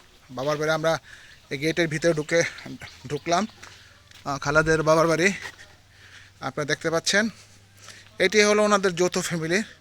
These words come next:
আহ, বাবার বাড়ি এবং এখানে ওনার বংশধর যারা রয়েছেন,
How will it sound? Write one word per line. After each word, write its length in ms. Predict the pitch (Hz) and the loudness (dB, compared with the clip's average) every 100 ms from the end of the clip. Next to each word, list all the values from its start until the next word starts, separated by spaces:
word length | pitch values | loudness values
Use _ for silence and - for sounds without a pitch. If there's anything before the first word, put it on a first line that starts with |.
| _ _ - - - _ | _ _ -20 -20 -20 _
আহ, 300 | - 135 135 - - - | -8 -6 -4 -8 -14 -14
বাবার 340 | 117 131 143 135 | -10 -6 -6 -4
বাড়ি 240 | 135 175 - - - - - - - - - | -6 -6 -8 -20 -20 -20 -20 -20 -20 -20 -6
এবং 380 | 151 170 175 151 - - - - - - - - - - | 0 0 0 -4 -12 -20 -20 -20 -20 -20 -20 -20 -20 -6
এখানে 480 | 147 147 160 165 160 135 - - - - _ - - - - _ _ | -4 -2 0 2 0 -2 -12 -20 -20 -20 _ -20 -20 -20 -20 _ _
ওনার 340 | 135 147 147 139 - - - _ - - | -10 -4 -2 -2 -6 -12 -20 _ -20 -10
বংশধর 380 | 131 139 139 139 | -8 -6 -6 -6
যারা 200 | 131 131 | -6 -4
রয়েছেন, 420 | 131 127 - 170 | -4 -4 -4 -6